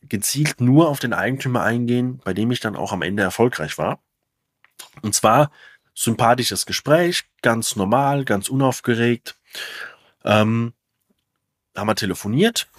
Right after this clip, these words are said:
und dann hat er gesagt, „Hey, Herr Lauer, vielen Dank für den Anruf. Sie sind nicht der erste Makler, äh, wie so oft. <laughs> Und, ähm, aktuell wollen wir es nur privat verkaufen.“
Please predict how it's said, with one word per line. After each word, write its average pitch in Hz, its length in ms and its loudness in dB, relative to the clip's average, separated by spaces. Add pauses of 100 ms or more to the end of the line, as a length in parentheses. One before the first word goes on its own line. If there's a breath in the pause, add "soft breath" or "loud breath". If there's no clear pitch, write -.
(720 soft breath)
und 120 460 -2
dann 113 160 -2
hat 127 100 -2
er 127 80 -2
gesagt, 117 300 -4
„Hey, 131 240 0 (120)
Herr 107 100 0
Lauer, 117 220 4
vielen 113 140 -4
Dank 110 140 -2
für 98 100 -10
den 95 120 -8
Anruf. 120 300 -2
Sie 113 60 -2
sind 104 120 -2
nicht 104 180 -6
der 85 60 4
erste 117 280 2
Makler, 123 540 -2 (200)
äh, 92 60 -12 (240)
wie 98 380 -8
so - 180 -2
oft. - 260 0 (400 loud breath)
<laughs> 104 120 -4 (460 loud breath)
Und, 110 600 2
ähm, 104 320 -2
aktuell 104 340 0
wollen 104 160 2
wir 101 60 2
es - 100 -2
nur 98 140 0
privat 85 320 0
verkaufen.“ - 580 -12